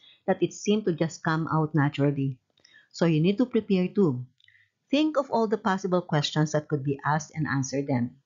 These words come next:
Preferably, do this by going to your research paper from page one until the last page.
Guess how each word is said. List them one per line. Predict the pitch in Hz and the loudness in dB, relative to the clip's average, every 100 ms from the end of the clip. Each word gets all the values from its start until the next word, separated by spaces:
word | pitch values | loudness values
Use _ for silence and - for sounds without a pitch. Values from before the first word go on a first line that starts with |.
| _ | _
Preferably, | 147 139 151 165 175 233 294 269 - | -4 0 0 2 2 2 2 0 0
do | 160 | 2
this | 147 180 277 - _ - _ | 4 2 0 -6 _ -20 _
by | - 151 | -2 -2
going | 127 170 180 185 220 226 | 0 0 2 2 0 -2
to | 202 190 196 | 2 4 4
your | 170 151 | 2 0
research | 135 - 170 170 - | 0 0 -2 0 0
paper | 165 160 151 156 | 0 0 -2 -2
from | 156 160 165 151 | -2 -4 -4 -2
page | 165 156 - | 0 0 -2
one | 143 143 139 | -2 -2 -4
until | - 160 156 156 | -4 -6 -6 -2
the | 147 | 0
last | 135 135 - | 0 -2 -8
page. | 127 | -14